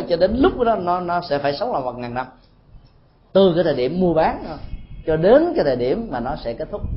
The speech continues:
để cho con cháu ông hưởng nhờ được cái phước của ông. Và chính vì cảm động trước cái, ờ, cái may mắn như thế, cho nên ông mới tặng thêm một trăm <laughs> lượng quan, một trăm, ờ, một, một trăm lượng nữa.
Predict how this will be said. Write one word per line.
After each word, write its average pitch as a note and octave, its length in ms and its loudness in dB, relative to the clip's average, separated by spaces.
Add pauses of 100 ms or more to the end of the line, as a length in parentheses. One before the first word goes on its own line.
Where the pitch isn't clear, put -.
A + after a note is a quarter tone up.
(320)
để C#3+ 300 4
cho F3 100 4 (260)
con F#3 360 6
cháu A3+ 280 4
ông F3+ 220 0
hưởng F#3 380 2
nhờ D3 200 2
được A#2+ 140 -2
cái G2+ 80 -6 (100)
phước F#4 180 0 (400)
của D#3+ 100 0
ông. E3+ 200 0 (600)
Và A2+ 180 0
chính F4 380 -2
vì E3+ 260 6
cảm D#3 320 0
động E3 340 -2 (500)
trước D4 280 2
cái, A3 300 8
ờ, D#3+ 760 2
cái F#3 100 -4
may F3+ 180 0
mắn G3+ 180 0
như F3+ 100 2
thế, E3+ 160 0
cho F3+ 80 -4
nên D3+ 140 -2
ông D3 100 -4
mới F#3 160 -4
tặng B2+ 300 -4
thêm D3 400 -4
một A#2 180 -6 (160)
trăm G#3 380 2 (440)
<laughs> D3 160 0
lượng B2+ 280 0
quan, D3 280 -2 (180)
một A#2+ 160 -12
trăm, F3 200 4
ờ, D3+ 200 0
một, C#3 200 -6
một C#3 200 -6
trăm D#3 160 0
lượng C3 220 -2
nữa. D3 120 -4